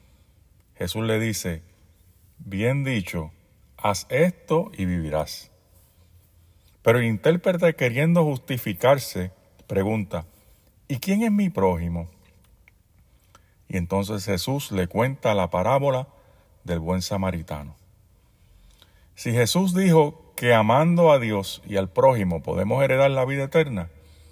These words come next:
es que eso es así. La pregunta es, ¿podemos nosotros en nuestra simple humanidad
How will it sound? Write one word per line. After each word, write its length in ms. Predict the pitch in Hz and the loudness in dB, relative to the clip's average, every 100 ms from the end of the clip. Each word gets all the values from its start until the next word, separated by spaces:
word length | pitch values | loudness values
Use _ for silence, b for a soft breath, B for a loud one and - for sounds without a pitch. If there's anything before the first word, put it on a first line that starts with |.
| b - - | b -10 -4
es 200 | 117 - | -4 -4
que 260 | - 110 | -4 -2
eso 280 | 143 127 90 | -2 -4 -6
es 140 | 87 95 | -4 -6
así. 320 | 87 - - _ _ _ _ _ _ _ b b b b _ | -8 -12 -18 _ _ _ _ _ _ _ b b b b _
La 140 | 98 | 0
pregunta 560 | 92 120 147 160 139 101 | 2 2 2 2 2 2
es, 280 | 87 - - b b b b b - | -2 -8 -20 b b b b b 0
¿podemos 380 | 120 127 160 175 | 2 4 4 4
nosotros 760 | 165 139 156 165 165 156 - | 2 2 2 2 0 -2 -4
en 200 | - 117 | -6 -4
nuestra 380 | 110 110 - 95 | -4 -4 -4 -6
simple 420 | - 135 147 151 | -4 -6 -4 -2
humanidad 560 | 147 135 123 95 101 | -2 -2 -2 -2 -2